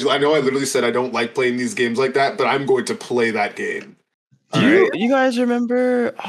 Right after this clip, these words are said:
Speaker 2: <sighs> it was this game on Nickelodeon, and you'd, like, pick SpongeBob characters and, like, Joust or something? I don't know if you remember that one, John Luke.
Speaker 1: I do remember that one. I don't remember what it was called.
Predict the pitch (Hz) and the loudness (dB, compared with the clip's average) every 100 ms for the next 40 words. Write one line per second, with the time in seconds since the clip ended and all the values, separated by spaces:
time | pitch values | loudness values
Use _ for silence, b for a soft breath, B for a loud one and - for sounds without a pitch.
0 | 185 - - - - 175 165 165 147 101 | -10 -12 -14 -12 -6 -4 -4 -6 -6 -8
1 | - 135 156 160 127 139 139 135 127 139 | -4 -2 0 0 0 -2 -2 -4 0 0
2 | 139 127 120 117 B B B _ _ 131 | 0 0 0 -4 B B B _ _ -2
3 | 170 170 156 135 - 160 - - _ - | -2 0 -2 -4 -4 -4 -4 -14 _ -16
4 | - - 143 156 180 165 - 180 180 180 | -8 -2 -2 0 0 0 -2 -2 -2 -4
5 | 185 180 175 135 123 107 123 113 165 214 | -4 -4 -4 -4 -4 -6 -4 -2 0 -2
6 | - 226 226 226 226 240 247 - 147 143 | -4 -6 -4 -6 -6 -8 -8 -6 -6 -6
7 | 139 127 127 123 - 135 127 - 50 - | -6 -6 -4 -6 -8 -10 -8 -8 -10 -12
8 | _ b - 113 - 135 131 87 85 80 | _ b -8 -8 -6 -6 -6 -8 -12 -10
9 | 78 - 73 71 _ _ 104 107 95 104 | -10 -10 -14 -18 _ _ -6 -4 -4 -4
10 | 104 95 98 - 113 104 90 | -2 -2 -4 -6 -2 -2 -2